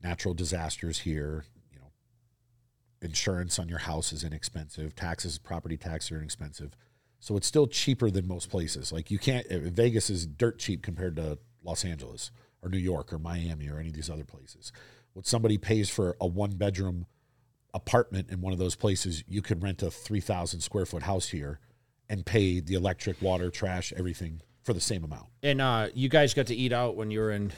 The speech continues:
Speaker 1: Yeah.
Speaker 2: uh,
Speaker 1: L A.
Speaker 2: L A. Any place decent,
Speaker 1: We went
Speaker 2: or?
Speaker 1: to, f-, well, we went to that, that, that little breakfast spot that's been there for, like,
Speaker 2: The Pantry.
Speaker 1: fifty years. Yeah.
Speaker 2: The Pantry.
Speaker 1: Phil and I ate there every morning. We actually stood
Speaker 2: How long
Speaker 1: line.
Speaker 2: was the line?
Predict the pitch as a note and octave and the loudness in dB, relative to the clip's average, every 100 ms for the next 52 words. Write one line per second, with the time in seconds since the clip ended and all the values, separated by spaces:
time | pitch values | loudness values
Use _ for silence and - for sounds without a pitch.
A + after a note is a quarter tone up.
0 | - - G#2 G#2+ - _ - G2 F#2+ F2+ | -10 -6 -4 -4 -8 _ -10 -4 -2 -2
1 | F2+ - _ _ _ _ - F#2 F#2 G2 | -4 -10 _ _ _ _ -2 2 2 0
2 | G2 A2 G2+ G#2+ - G2+ F#2+ A2+ B2+ C3+ | -4 -6 -4 -4 -4 -4 2 6 8 6
3 | - B2+ A2 - - - D3+ F3 A3 A#3 | 8 8 8 4 -8 2 6 6 6 6
4 | F#3+ B2+ C3+ G#2+ A#2 B2+ F#3 E3+ - B2 | 6 6 2 0 0 4 6 6 4 4
5 | - G#2 - F#2 E2+ F#2+ - G#2 G#2+ F#2 | 4 2 2 0 0 -2 0 0 2 0
6 | - E2+ D#2+ - B2 B2 A#2+ A#2 F2+ G2+ | 0 0 0 -2 -2 0 4 4 6 4
7 | A#2 G2+ A#2 E2+ - - G2 F#2 C3 A#2+ | 4 4 4 4 -2 -8 -6 2 4 4
8 | A2 G2+ G#2+ F#2+ A2 G2 F2+ F2+ F2 E2+ | 4 2 2 2 2 2 0 -2 -4 -8
9 | F2+ - _ _ _ A#2+ D3+ - D3+ - | -10 -12 _ _ _ 8 8 10 6 6
10 | C#3 D#3 A#2+ D#3 D#3+ D3+ C3+ C#3 B2 G#2+ | 8 8 10 10 10 10 10 8 8 6
11 | G2 | 2